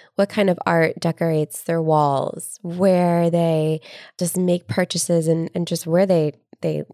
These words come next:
live. And when you can think of all of those things and pull them together, a lot of times visuals start to speak for themselves. So, like, maybe you know that your ideal client shops at Zara and Restoration Hardware. And even if you go to look at visuals for their brands, you're probably gonna start to see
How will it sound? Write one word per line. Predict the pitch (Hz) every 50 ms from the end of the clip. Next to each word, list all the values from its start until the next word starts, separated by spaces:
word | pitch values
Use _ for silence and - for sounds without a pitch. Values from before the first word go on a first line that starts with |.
| _ _
live. | 165 160 156 160 165 185 170 156 165 175 175 - - -
And | 175 180 - - - - - - _
when | - 196 202
you | 202
can | - 208 202
think | 190 - 262 294 285
of | 277 220 226
all | 202 196 190
of | 185 170
those | 165 160 156 - -
things | - 175 170 180 233 269 294 -
and | - 180 170 175 175 -
pull | - - 202 196
them | 190 185 175
together, | - - 170 - 147 147 156 175 214 240 240 - - - - - _ _
a | 185
lot | 190 196 196 196 214
of | 233
times | 226 262 247 226 180 165
visuals | 170 185 175 180 175 175 170 165 165
start | - - - - 170 151 -
to | - 170
speak | 156 - - 165 - 117
for | - 151
themselves. | - 143 147 147 - - - - - - -
So, | - - 190
like, | 170 151 - - - - - - - - - - _
maybe | 196 190 190 190 190
you | 208 190 196 196 196
know | 185 180 170 170 175
that | 170 180 175 -
your | 175 170 165
ideal | 170 175 165 156 175 160 160
client | 156 - - 175 160 156 156 156 156 - - -
shops | - - - 160 165 - - -
at | - 170
Zara | 165 165 147 143 143 143 139 139 139 143 147 175 - _ _
and | 175 156 147
Restoration | 143 139 151 - - 170 156 156 - 160 160
Hardware. | 147 151 151 147 147 - - - - 156 170 175 - - - - - - _
And | - 185 -
even | - 196 214 214
if | 208 196 -
you | 196 175
go | - 180 175 175 170 170 165 165
to | - - - 175
look | 175 180 170 -
at | 165 165
visuals | 170 165 160 165 160 160 -
for | - 165
their | 165 165 147
brands, | 147 - 175 165 151 147 143 165
you're | - 160
probably | - - - 196 190 202
gonna | 202 202 185 170
start | - 196 - -
to | - 170
see | - - 156 147 156